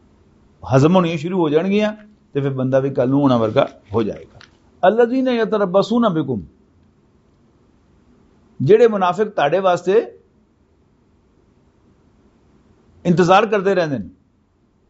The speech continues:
ਦੇਖਦੇ ਰਹਿੰਦੇ ਨੇ। "فإن كان لكم فتح من الله",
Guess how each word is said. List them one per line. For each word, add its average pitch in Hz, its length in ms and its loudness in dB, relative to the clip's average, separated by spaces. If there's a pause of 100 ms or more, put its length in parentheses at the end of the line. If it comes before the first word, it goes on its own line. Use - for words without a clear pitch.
(540)
ਦੇਖਦੇ 185 400 4
ਰਹਿੰਦੇ 185 280 -2
ਨੇ। 113 80 -10
"فإن 160 360 -6
كان 160 300 -2
لكم 156 260 -6
فتح 135 320 -8
من 131 140 -6
الله", 117 360 0